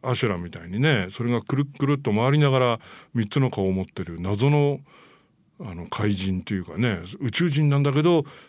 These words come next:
かなりその怪奇な匂いを持った。で、高山良作さんもね、「こういうのは見たことがない」っていうんで、あの、粘土原型の段階からこうチャレンジをして、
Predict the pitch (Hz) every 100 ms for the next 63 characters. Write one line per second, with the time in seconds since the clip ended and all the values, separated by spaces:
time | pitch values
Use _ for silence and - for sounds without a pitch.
0 | _ - - 185 156 101 98 - _ _
1 | _ - 110 101 120 110 104 87 92 98
2 | 101 92 90 101 - - - - _ _
3 | 190 147 143 143 143 139 131 123 131 -
4 | 127 123 120 165 120 85 - - - _
5 | - 107 - 127 131 110 117 147 113 104
6 | 92 95 101 90 - 92 95 87 - -
7 | - _ - 95 92 87 90 101 120 123
8 | 127 131 113 92 87 92 92 101 92 92
9 | 92 95 92 117 120 113 92 85 - 107
10 | 101 92